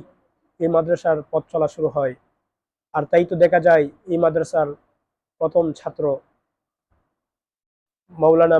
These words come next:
মাহমুদ হাসান দেওবন্দি রহমতুল্লাহি আলাইহি, যিনি শাইখুল হিন্দ নামে খ্যাত ছিলেন,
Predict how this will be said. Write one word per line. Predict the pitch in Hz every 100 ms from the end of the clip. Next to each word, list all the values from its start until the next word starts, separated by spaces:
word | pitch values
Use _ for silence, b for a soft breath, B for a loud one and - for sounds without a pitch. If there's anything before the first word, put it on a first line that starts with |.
| 156
মাহমুদ | - 170 165 156
হাসান | - 147 165 147 139 _ _ _ _ _ _ _ -
দেওবন্দি | 156 156 165 160
রহমতুল্লাহি | 151 160 160 151 151 151 147
আলাইহি, | 147 147 143 135 143 135
যিনি | 156 156 147
শাইখুল | - 156 160
হিন্দ | 147 160
নামে | 156 147
খ্যাত | - 151 139
ছিলেন, | - 143